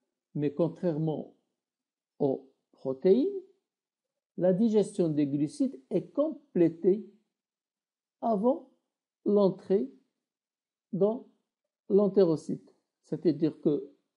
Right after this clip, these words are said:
toute la digestion des glucides va être terminée à la surface de l'entérocyte avant pénétration. Ce qui est,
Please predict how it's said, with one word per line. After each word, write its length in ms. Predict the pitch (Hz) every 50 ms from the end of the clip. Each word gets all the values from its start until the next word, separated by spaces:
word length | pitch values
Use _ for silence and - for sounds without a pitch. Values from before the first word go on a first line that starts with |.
| _ _ _ _ _ _ _ _ _ _ _ _ _ _ _ _ _ _ _ _ _ _ _ _ _ _ _ _ _ _ _ _ _
toute 220 | - 269 233 - -
la 120 | 202 190
digestion 840 | 170 185 180 165 170 170 160 - - - - 175 160 - - - _ _ _ _ -
des 160 | 147 139 139
glucides 560 | 131 139 135 143 131 - - 254 320 - - - _ _ _ _ _ _ _ _ _ _ _ _
va 220 | - 165 175 - -
être 320 | - 165 160 - - - 147
terminée 840 | - - - 247 220 190 190 190 190 185 175 180 190 208 214 208 - - _ _ _ _ _ _ _ _ _ _ _ _ _ _ _ _ _ _ _ _ _ _ _ _ _ _ _ _ _ _ _ _ _ _ _ -
à 100 | 190 170
la 140 | 165 160
surface 720 | 160 - - 247 196 - - - 160 165 165 - - - _ _ _ _ _ _ _ _ _ _ _ _ _ _ _ _ _ -
de 160 | 185 147 170
l'entérocyte 800 | 175 170 156 165 170 147 135 127 135 135 - - 190 190 - - - _ -
avant 260 | 165 143 175 208 196
pénétration. 760 | 196 - - 151 143 143 131 - - 131 135 - _ - - _ _ _ _ _ _ _ _ _ _ _ _ _ _ _ _ _ _ _ _ _ _ _ _ _ _ _ _ _ _ _ _ _ _ _ _ _
Ce 160 | _ - -
qui 240 | - - 156 151 160
est, 180 | 190 233 254